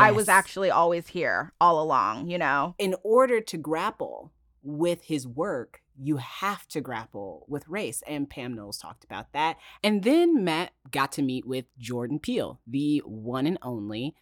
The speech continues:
Speaker 2: which was a little confusing for him because at the time, Jordan was mostly known for his work in comedy <laughs> and not horror.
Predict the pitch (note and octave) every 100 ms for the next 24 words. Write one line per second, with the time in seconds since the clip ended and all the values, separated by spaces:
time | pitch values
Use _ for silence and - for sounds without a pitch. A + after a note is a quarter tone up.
0 | _ D3+ E3+ G#3+ A3+ - A3+ B3+ D#4+ G4+
1 | G4 - A3+ E3+ D3 C3+ C3+ C3+ C3+ A#2+
2 | B2 B2 C3+ - D3 E3+ D3 - D#3+ D3
3 | D3 G3 G#3 G3 E3+ E3 - _ - D3
4 | G3 A#3+ A#3 E3+ D#3 D#3+ E3+ - E3+ D3+
5 | C#3 C#3 C#3+ C#3 - C#3+ B2+ C3 A#2+ C3
6 | B2 C#3 C3+ - C#4 D#4+ - - _ -
7 | F#3 - - A3 E3+ D3 C#3+ C#3+ C#3+ D#3
8 | B3 C#4 B2